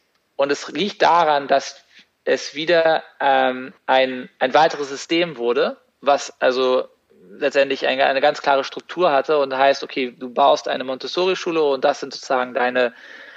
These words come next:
deine Vorgaben. Ähm, aber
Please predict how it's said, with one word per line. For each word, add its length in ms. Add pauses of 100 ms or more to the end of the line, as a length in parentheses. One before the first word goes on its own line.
(120)
deine 220
Vorgaben. 720 (480)
Ähm, 640 (1120)
aber 600